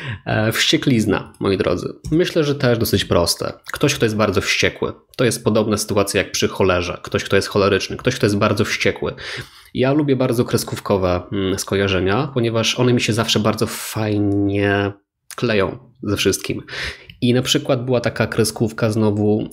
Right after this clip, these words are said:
e, Jerry i Paczka i tam był taki Frank. On był niesamowicie wiecznie wściekły.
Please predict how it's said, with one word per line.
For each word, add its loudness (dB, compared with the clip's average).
e, -2
Jerry 2
i 2
Paczka 0
i -4
tam 2
był 2
taki -2
Frank. -2
On 4
był 4
niesamowicie 2
wiecznie 0
wściekły. 0